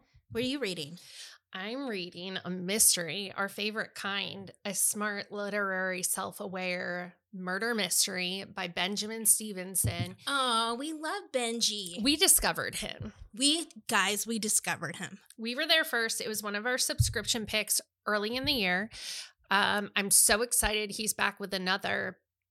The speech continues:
Speaker 2: basically in a year turnaround. His first was, "Everyone in My Family Has Killed Someone."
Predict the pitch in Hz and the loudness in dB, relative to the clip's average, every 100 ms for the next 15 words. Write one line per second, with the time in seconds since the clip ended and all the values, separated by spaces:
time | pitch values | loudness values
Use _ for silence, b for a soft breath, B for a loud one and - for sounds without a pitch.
0 | - 208 233 285 - 220 - 202 196 185 | 0 4 6 8 6 4 -4 -6 -4 -6
1 | 202 - 208 208 196 202 196 - 196 170 | -8 -4 0 0 2 2 2 0 0 0
2 | 165 170 180 208 - - 233 233 - 202 | -2 -2 -2 0 0 2 2 2 2 0
3 | - 208 214 196 190 - 196 180 - 175 | 0 -2 -2 -2 -4 -4 -4 -4 -2 -2
4 | - - 226 196 196 - - - | 0 0 0 0 -2 -4 -8 -10